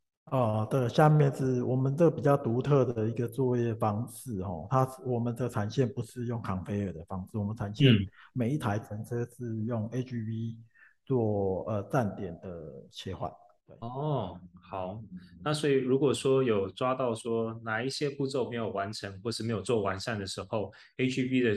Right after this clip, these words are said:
Speaker 2: 的部分也不会让它过站，是不是？
Speaker 1: 对，对，A G V的动作是跟M E S整合的。就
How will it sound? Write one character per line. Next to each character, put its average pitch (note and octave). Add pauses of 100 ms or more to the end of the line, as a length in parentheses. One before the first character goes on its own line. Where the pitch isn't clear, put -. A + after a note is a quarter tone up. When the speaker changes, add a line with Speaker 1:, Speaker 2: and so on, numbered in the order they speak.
Speaker 2:
的 -
部 A#2+
分 A2+ (100)
也 -
不 A#2
会 A#2+
让 A2
它 G#2+
过 G#2+
站， F#2+
是 -
不 -
是？ - (500)
Speaker 1:
对， A2+ (320)
对 B2
，A F3+
G F#3+
V F3+
的 C#3
动 B2+
作 A#2+
是 C#3+ (180)
跟 B2+
M A#2+
E B2
S B2
整 F2+
合 D#2
的。 E2 (720)
就 F3+